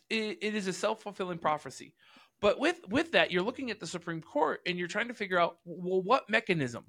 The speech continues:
right? What, what, and, and, and to be fair, I don't know. I'm not being an armchair quarterback going, "Well, the Supreme Court should, uh, appoint a member of the executive branch, a member from the Senate, and a member from the House to be a three-judge panel over whether or not this is ethical.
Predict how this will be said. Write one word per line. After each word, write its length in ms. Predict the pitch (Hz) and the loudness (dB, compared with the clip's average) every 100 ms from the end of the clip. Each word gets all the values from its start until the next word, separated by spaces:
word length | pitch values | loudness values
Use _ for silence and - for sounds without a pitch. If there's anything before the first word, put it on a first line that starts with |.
| 127 | -2
right? 300 | 156 254 - _ _ _ _ | -2 -2 -8 _ _ _ _
What, 420 | - 170 233 254 - _ _ - | 0 6 8 6 2 _ _ -6
what, 360 | 170 226 320 - _ _ _ | 6 6 6 0 _ _ _
and, 140 | 214 220 | 2 6
and, 140 | 233 220 - | 6 6 0
and 240 | 208 196 175 _ _ _ _ _ | 0 0 -2 _ _ _ _ _
to 120 | - | -4
be 140 | 208 254 | 0 2
fair, 480 | 277 339 185 139 - _ _ | 4 6 6 4 -4 _ _
I 180 | 170 180 | 8 10
don't 300 | 170 170 170 | 10 8 8
know. 400 | 170 135 101 - _ _ _ _ - | 6 6 2 -6 _ _ _ _ 0
I'm 120 | 170 | 6
not 260 | 202 220 185 | 8 6 2
being 200 | 220 202 | 2 2
an 100 | 190 | 4
armchair 420 | 185 190 202 175 | 4 4 2 2
quarterback 460 | - 185 170 147 | 4 4 6 4
going, 260 | 156 165 147 | 6 6 8
"Well, 260 | 151 156 151 | 10 10 10
the 200 | 151 139 | 2 0
Supreme 380 | 143 175 254 | -2 -2 -2
Court 240 | 240 214 208 | 4 4 4
should, 180 | - 185 | 0 2
uh, 160 | 170 165 - - _ _ | 2 0 -10 -20 _ _
appoint 460 | 165 170 190 196 190 | 2 4 4 4 2
a 380 | 170 156 147 139 _ | 2 4 2 -4 _
member 320 | - 180 180 170 | 0 2 4 6
of 220 | 170 147 | 4 4
the 100 | 147 | 0
executive 540 | 143 208 240 240 208 | 2 0 2 -4 0
branch, 340 | 214 208 208 - | 0 0 -2 -4
a 60 | |
member 300 | 165 165 165 | -2 0 0
from 220 | 156 160 139 | -2 -4 -4
the 60 | |
Senate, 360 | - 226 226 214 | 0 2 2 -2
and 100 | 170 | -4
a 40 | |
member 240 | 156 170 175 | -2 -2 -4
from 160 | 170 160 | -6 -6
the 80 | |
House 300 | 151 160 151 - | 2 2 2 -4
to 80 | |
be 140 | 147 147 | -2 -2
a 40 | |
three-judge 540 | 135 165 170 160 151 - | -2 0 2 4 4 2
panel 400 | 156 147 139 - | 0 2 0 -2
over 240 | 156 143 | -2 0
whether 240 | 139 143 139 | 2 2 2
or 40 | |
not 180 | 135 - | 0 -2
this 140 | 127 | -8
is 120 | 131 135 | -6 -4
ethical. 480 | 131 131 135 127 | -4 -2 0 0